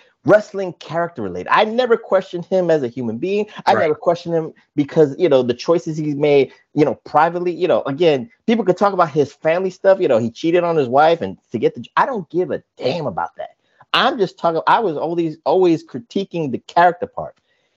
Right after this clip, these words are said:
Speaker 1: And the one positive and one negative at the same time right now, T W, is Bray Wyatt has a vivid imagination.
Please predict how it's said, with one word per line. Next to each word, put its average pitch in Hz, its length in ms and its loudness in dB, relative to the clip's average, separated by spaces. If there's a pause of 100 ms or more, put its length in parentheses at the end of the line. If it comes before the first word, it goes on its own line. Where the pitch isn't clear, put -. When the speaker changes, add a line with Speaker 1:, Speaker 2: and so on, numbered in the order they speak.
(100)
Speaker 1:
And 214 180 4
the 220 60 4
one 254 280 0
positive 262 560 0
and 208 180 -2
one 226 180 0
negative 220 360 2
at 190 140 -6
the 180 60 -12
same 214 340 -4
time 233 360 2
right 180 160 4
now, 165 120 0
T 160 160 -2
W, 156 280 0 (460)
is 185 420 6 (520)
Bray 302 320 6
Wyatt 226 420 2
has 175 300 -10
a 143 200 0
vivid 175 560 2
imagination. 123 840 -4